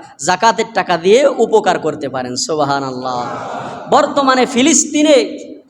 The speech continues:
যেই সমস্ত মুজাহিদ ভাইয়েরা তামাম বিশ্বের পরাশক্তি ইসরায়েল আমেরিকাকে বুড়ি আঙ্গুল দেখায়া যারা এখনো পর্যন্ত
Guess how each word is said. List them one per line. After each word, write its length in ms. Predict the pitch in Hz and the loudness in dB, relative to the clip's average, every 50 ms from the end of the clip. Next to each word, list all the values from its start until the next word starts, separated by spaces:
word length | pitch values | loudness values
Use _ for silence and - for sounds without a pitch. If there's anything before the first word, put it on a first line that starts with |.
| _ _ _ _ _ _ | _ _ _ _ _ _
যেই 160 | - 208 254 226 | -2 0 0 0
সমস্ত 440 | - 240 233 233 220 - - - 233 226 202 180 160 - - - - - - - _ _ _ _ - | 0 0 0 0 -2 -2 -2 0 2 4 4 4 2 0 -6 -10 -12 -16 -20 -20 _ _ _ _ -2
মুজাহিদ 520 | 202 226 214 302 302 285 269 254 262 262 262 | 0 2 4 6 6 6 4 4 0 -2 -2
ভাইয়েরা 920 | 254 254 185 202 220 220 214 208 202 190 180 175 156 147 139 - - - - - - _ _ _ _ _ _ _ _ _ _ _ _ _ _ _ _ _ _ _ _ _ _ _ _ _ _ _ _ _ _ - | -2 0 0 2 2 2 2 4 4 4 4 2 2 0 -4 -8 -12 -18 -20 -20 -20 _ _ _ _ _ _ _ _ _ _ _ _ _ _ _ _ _ _ _ _ _ _ _ _ _ _ _ _ _ _ -2
তামাম 400 | 170 202 220 220 214 208 196 180 | 0 2 4 4 4 2 2 2
বিশ্বের 420 | 202 214 - - - 208 208 - | 0 0 0 0 -2 -2 -2 -2
পরাশক্তি 1000 | 151 180 190 190 185 180 - 190 - - - - 185 180 160 - - - - - - - - | 0 2 2 2 2 0 -2 -4 -8 -8 -8 -4 -2 -2 -2 -2 -4 -8 -10 -14 -14 -14 -12
ইসরায়েল 500 | 180 160 156 175 180 175 170 170 156 165 | -10 -8 -2 0 0 0 0 -2 -4 -4
আমেরিকাকে 720 | 170 175 175 170 165 - 165 156 160 165 156 151 143 127 | -4 -4 -4 -4 -4 -4 -4 -4 -4 -6 -8 -8 -8 -10
বুড়ি 420 | - - 143 170 233 262 277 277 | -12 -6 -2 0 0 2 2 2
আঙ্গুল 320 | 262 247 247 220 220 208 190 | 2 2 0 0 0 0 2
দেখায়া 380 | 196 190 196 202 208 202 190 | 0 2 2 4 2 4 4
যারা 220 | 185 190 180 180 202 | 4 2 2 4 4
এখনো 400 | 262 311 - - 370 359 320 302 | 2 2 2 2 2 2 2 4
পর্যন্ত 520 | 302 277 262 254 247 233 220 208 226 | 2 2 2 2 0 0 0 -2 -2